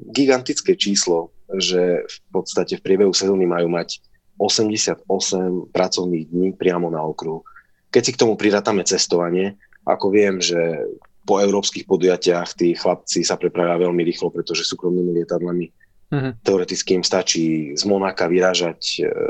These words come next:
Speaker 1: vo štvrtok ráno a na obed už vedia byť na okruhu. Ale keď sa cestuje napríklad do Austrálie, do Číny, teraz to bude aj Vietnam,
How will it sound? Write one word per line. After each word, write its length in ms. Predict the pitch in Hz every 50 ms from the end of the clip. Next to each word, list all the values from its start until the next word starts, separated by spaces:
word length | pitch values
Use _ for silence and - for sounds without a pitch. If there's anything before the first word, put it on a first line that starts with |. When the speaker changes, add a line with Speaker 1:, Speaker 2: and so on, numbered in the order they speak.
| - - -
Speaker 1:
vo 160 | - 98 -
štvrtok 320 | - 104 98 - 101 85
ráno 400 | 87 87 87 90 95 113 113 101
a 80 | 90 90
na 80 | 90
obed 160 | 92 90 85 87
už 240 | 85 85 87 87
vedia 80 | 80 85
byť 160 | 82 82 82
na 80 | 82 82
okruhu. 400 | 82 82 - - - 82 82 - _ _ _ - - _ _ _ _ _ _ _ _ _
Ale 560 | - - 90 87 87 90 90 90 90 87 -
keď 160 | - - 101 95 -
sa 80 | - 92
cestuje 320 | - - 90 - - 92
napríklad 320 | 90 90 82 87 - 87 85
do 160 | 85 95 92
Austrálie, 720 | 92 92 87 - - 90 87 87 85 85 87 85 85 80
do 160 | 80 90 85
Číny, 480 | - - - 92 87 85 85 82 80 80
teraz 240 | - 85 82 80 -
to 80 | -
bude 240 | 82 78 85 80 85
aj 80 | 82 80
Vietnam, 640 | 78 85 90 90 87 - - 87 82 82 82 82